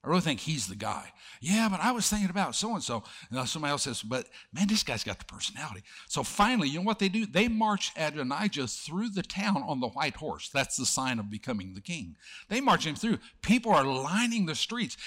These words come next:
and they're hollering, going, "Yay, yay, we've got a king." And God says, "Oh, no, you don't. That's not my will for his life." <coughs> He may be anointed by you, but he's not anointed by me.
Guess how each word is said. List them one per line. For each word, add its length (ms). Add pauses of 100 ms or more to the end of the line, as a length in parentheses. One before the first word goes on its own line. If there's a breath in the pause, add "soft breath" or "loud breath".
(140 loud breath)
and 100
they're 140
hollering, 440
going, 180
"Yay, 580 (200 loud breath)
yay, 220
we've 220
got 160
a 40
king." 400 (160 loud breath)
And 140
God 220
says, 180
"Oh, 80
no, 160
you 160
don't. 500 (840)
That's 240
not 200
my 180
will 280
for 160
his 260
life." 420 (680 loud breath)
<coughs> 340
He 160
may 180
be 120
anointed 420
by 100
you, 220
but 120
he's 220
not 160
anointed 460
by 140
me. 380